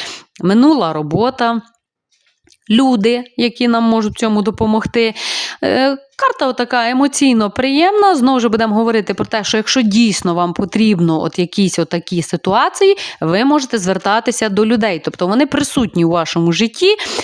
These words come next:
і ви можете на них, е, спертися.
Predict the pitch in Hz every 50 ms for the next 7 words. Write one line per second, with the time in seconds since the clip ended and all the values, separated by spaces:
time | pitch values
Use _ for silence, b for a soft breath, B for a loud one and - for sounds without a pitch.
0 | B B 202 185 214 269 285 240 214 233 240 254 220 - 208 190 175 160 165 180
1 | 214 220 - - - _ - - 170 170 165 165 165 160 160 - - - - 50
2 | - - - _ _ - - 131 - - - 240 185 180 170 - - 135 - -
3 | 156 160